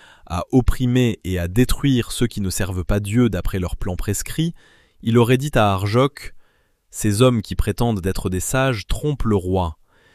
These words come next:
Ils n'ont pas la connaissance qu'ils prétendent avoir et doivent être détruits. Ils déshonorent le Dieu du ciel, ils servent des idoles, et leur vie ne fait en aucune façon honneur à Dieu. Qu'ils meurent. Mais amenez-moi devant le roi,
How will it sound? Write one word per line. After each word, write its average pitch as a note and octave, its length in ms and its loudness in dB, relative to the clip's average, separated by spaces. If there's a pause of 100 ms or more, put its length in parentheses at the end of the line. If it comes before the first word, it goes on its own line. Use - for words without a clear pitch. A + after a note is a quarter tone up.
(200)
Ils B2+ 180 0
n'ont B2 140 2
pas C#3 120 2
la A#2+ 100 2
connaissance A#2+ 540 0
qu'ils G#2 180 -6
prétendent A2+ 440 -2
avoir G#2+ 580 0 (320)
et A2+ 120 -2
doivent A2 280 2
être C3 280 0
détruits. F#2+ 500 -2 (760)
Ils F#2+ 240 -6
déshonorent A#2+ 600 4
le G2+ 120 2
Dieu G#2 200 2
du G2+ 140 -4
ciel, E2 540 -4 (340)
ils G#2+ 160 -4
servent A#2 460 0
des A2 240 2
idoles, F2+ 480 -2 (380)
et A2 100 -2
leur A#2 220 4
vie C3 200 -2
ne C#3 140 0
fait B2+ 200 -2
en A#2+ 200 2
aucune E3 320 0
façon D3 500 -4
honneur B2 380 2
à G2+ 80 0
Dieu. F2+ 340 -6 (580)
Qu'ils G2+ 240 -4
meurent. G2 640 -2 (380)
Mais A2 260 0
amenez-moi D3+ 560 2
devant A2+ 240 4
le G#2+ 80 4
roi, G2 460 0